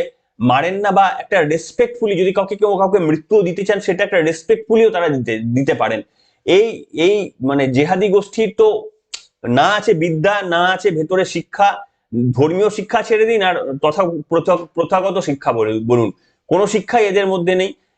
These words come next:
এবং সেই কারণে বাংলাদেশেরই লোক, আমি আ-, আচ্ছা, এই, এই, এই, উম, যাকে মারলো, মারলে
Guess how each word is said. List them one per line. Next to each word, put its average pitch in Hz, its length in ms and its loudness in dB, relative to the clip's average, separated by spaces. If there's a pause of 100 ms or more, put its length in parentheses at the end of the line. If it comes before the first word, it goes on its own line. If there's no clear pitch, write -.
এবং 170 220 2
সেই 208 280 0
কারণে 170 320 -2 (260)
বাংলাদেশেরই 214 720 0
লোক, 135 120 2 (120)
আমি 196 200 2
আ-, 123 180 -2
আচ্ছা, - 220 -2 (360)
এই, 165 160 2 (180)
এই, 156 140 2 (100)
এই, 170 160 2 (180)
উম, 131 240 2
যাকে 151 300 -2
মারলো, 175 340 0 (180)
মারলে 143 320 0